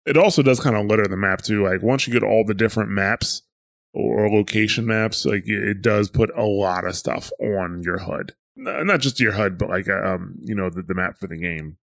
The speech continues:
Uh, one thing I did wanna bring up is talk about the focus for, like, a quick second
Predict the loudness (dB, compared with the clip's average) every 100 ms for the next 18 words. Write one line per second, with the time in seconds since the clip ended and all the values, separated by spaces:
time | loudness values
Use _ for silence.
0 | _ _ _ _ _ _ -8 -2 2 4
1 | 4 4 4 6 6 4 -4 -4 2 2
2 | 2 0 0 2 2 0 -2 0 0 0
3 | -2 0 2 4 4 0 -2 -6 -10 -4
4 | -2 0 -2 0 0 0 -4 -2 -2 -2